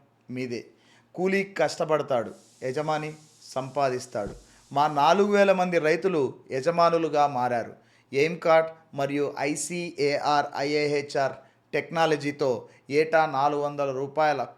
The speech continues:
కోట్లు టర్నోవర్ చేస్తున్న బిజినెస్ మ్యాన్స్‌గా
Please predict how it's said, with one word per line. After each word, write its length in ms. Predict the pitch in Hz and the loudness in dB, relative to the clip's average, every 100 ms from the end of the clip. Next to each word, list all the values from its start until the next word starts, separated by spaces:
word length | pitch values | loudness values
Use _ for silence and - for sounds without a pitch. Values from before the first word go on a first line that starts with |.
| - | -2
కోట్లు 560 | 170 196 196 160 117 - _ _ - | 0 0 0 -2 -2 -8 _ _ -2
టర్నోవర్ 480 | - 131 151 156 151 - | -2 0 2 2 0 -4
చేస్తున్న 500 | 143 139 147 135 117 | -6 -6 -10 -8 -8
బిజినెస్ 560 | 107 135 139 151 156 139 | -8 -12 -8 -8 -8 -10
మ్యాన్స్‌గా 680 | 131 131 127 127 120 - | -10 -10 -6 -4 -4 -8